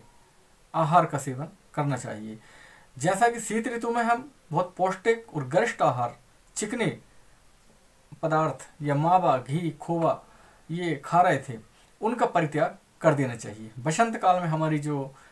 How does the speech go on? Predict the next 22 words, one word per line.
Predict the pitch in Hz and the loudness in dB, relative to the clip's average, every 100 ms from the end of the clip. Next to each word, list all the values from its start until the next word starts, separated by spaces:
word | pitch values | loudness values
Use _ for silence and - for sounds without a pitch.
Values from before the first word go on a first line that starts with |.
| _ - | _ 2
पाचन | 180 240 269 | 4 4 2
शक्ति | 143 - 123 | -2 -8 -12
होती | 113 117 113 | -12 -14 -16
है | 120 - _ 151 | -16 -18 _ -2
वो | 190 | -2
कुछ | 190 214 - - _ _ _ _ - | -2 -6 -6 -18 _ _ _ _ -16
दुर्बल | 113 170 196 175 131 - - | -2 2 4 4 2 -8 -6
होने | 170 190 | -2 0
लगती | 151 - 123 | 0 -2 -8
है, | 117 | -12
कुछ | 123 214 | -8 -8
कमज़ोर | - 202 208 202 208 | -4 -4 0 0 2
होने | 143 156 | 2 2
लगती | 127 - 110 | 0 -6 -16
है। | - | -10
तो | 151 | -8
इसलिए | 160 190 208 240 - - - | -6 -6 -4 -4 -6 -20 -10
हल्के, | - 147 170 226 254 - _ - | 0 0 2 -2 -4 -10 _ -12
सुपाच्य | - 156 165 180 190 - - _ - | -6 2 4 4 2 -12 -14 _ -10
और | 160 - - | -10 -10 -4
पोषक | 247 - - 139 | -2 2 2 0
आहार | 127 127 | -2 -4